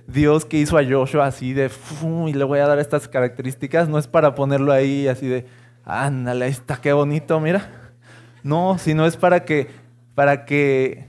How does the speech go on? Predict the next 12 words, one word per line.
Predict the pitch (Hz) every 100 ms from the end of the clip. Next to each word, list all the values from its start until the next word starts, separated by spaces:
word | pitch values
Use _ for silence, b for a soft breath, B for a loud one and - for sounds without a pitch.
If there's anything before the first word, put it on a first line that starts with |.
| - -
Silas | 147 143 160 160 147
lo | 139 131
disfrute | 123 120 143 143 143 120 139 127 131
y, | 131
y | 147 127
Perla | 123 143 147 147 143
también, | 123 117 127 143 143
o |
sea, | 127 139 131 113
y, | - 131 123
y | 139
juntos | - 139 147 147 160 165